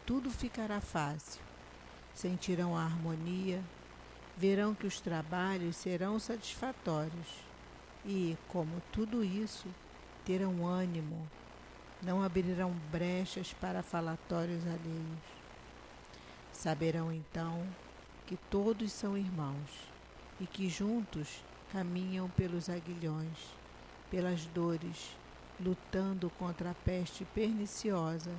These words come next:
que apavora as multidões. Saberão que juntos caminham para superar as desgraças alheias e que para vencer o mal é necessário união,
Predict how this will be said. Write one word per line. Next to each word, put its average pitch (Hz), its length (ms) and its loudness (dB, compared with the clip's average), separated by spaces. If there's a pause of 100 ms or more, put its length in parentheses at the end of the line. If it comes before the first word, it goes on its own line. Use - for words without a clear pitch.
(280)
que 196 80 -4
apavora 165 560 2
as 156 120 2
multidões. 165 880 -4 (1400)
Saberão 170 560 4
que 160 220 -2
juntos 170 760 -2 (240)
caminham 190 640 2
para 180 340 2
superar 185 680 0
as 208 100 0
desgraças 180 800 -2
alheias 175 760 0 (360)
e 190 60 -6
que 185 140 0
para 226 340 0
vencer 214 500 0
o 156 60 2
mal 175 420 2 (420)
é 180 100 2
necessário 175 800 2 (140)
união, 175 640 2